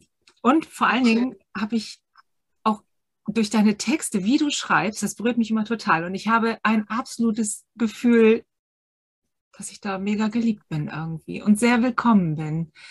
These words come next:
Speaker 2: Mhm.
Speaker 1: Ähm, und wir sprechen ja gleich über, über deinen Weg. Und vorher würde ich dich aber so gerne fragen, wie würdest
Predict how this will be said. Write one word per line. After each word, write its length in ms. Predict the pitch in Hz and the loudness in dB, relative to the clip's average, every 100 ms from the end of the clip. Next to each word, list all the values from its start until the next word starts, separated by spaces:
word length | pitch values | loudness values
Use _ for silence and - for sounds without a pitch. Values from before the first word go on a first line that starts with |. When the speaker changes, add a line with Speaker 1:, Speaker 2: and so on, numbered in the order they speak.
| - - - - | -20 -20 -20 -16
Speaker 2:
Mhm. 480 | 220 220 208 - - | -14 -10 -10 -12 -16
Speaker 1:
Ähm, 560 | 180 196 185 180 185 180 - _ - _ - - - - _ _ | -6 -4 -2 -2 -4 -6 -14 _ -20 _ -14 -14 -16 -20 _ _
und 120 | 202 | 0
wir 60 | 226 | 2
sprechen 320 | - 262 277 | 2 2 4
ja 120 | 240 214 _ | 4 2 _
gleich 300 | - 226 233 | 0 2 2
über, 420 | - 208 208 202 202 - _ | 2 2 2 2 -2 -10 _
über 200 | 202 208 | -2 -2
deinen 440 | 202 214 254 254 190 | 2 4 6 4 4
Weg. 400 | 208 247 - - - _ _ _ _ _ _ _ _ _ _ _ | 2 0 -2 -14 -20 _ _ _ _ _ _ _ _ _ _ _
Und 100 | - | -10
vorher 340 | 185 226 240 220 | -4 2 4 4
würde 140 | 214 | 2
ich 80 | 208 | 0
dich 160 | 208 190 | -4 -4
aber 160 | 190 | -4
so 80 | 190 | -2
gerne 240 | 190 196 | 0 0
fragen, 420 | 202 - 208 202 190 | 0 2 4 6 6
wie 160 | 220 | 4
würdest 300 | 254 254 226 | 2 -2 -4